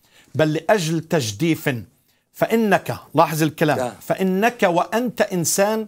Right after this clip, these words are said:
Speaker 1: تجعل نفسك إلها". فطبعًا كان جواب المسيح: "أنا قلت إنكم آلهة"، يعني بيتكلم عن العهد القديم،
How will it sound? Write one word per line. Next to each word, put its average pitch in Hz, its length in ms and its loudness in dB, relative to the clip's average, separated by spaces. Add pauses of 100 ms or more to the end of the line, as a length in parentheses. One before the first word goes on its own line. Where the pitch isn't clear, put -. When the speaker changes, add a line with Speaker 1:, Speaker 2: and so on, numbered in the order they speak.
(400)
Speaker 1:
تجعل 151 720 2
نفسك 220 760 0 (480)
إلها". 165 500 2 (720)
فطبعًا 165 880 2
كان 180 240 2
جواب 170 220 2
المسيح: 185 720 0
"أنا 170 160 2
قلت 196 480 0
إنكم 156 480 0
آلهة"، 160 520 2
يعني 143 320 0
بيتكلم 143 580 0
عن 151 220 0
العهد 147 340 0
القديم، 156 560 -2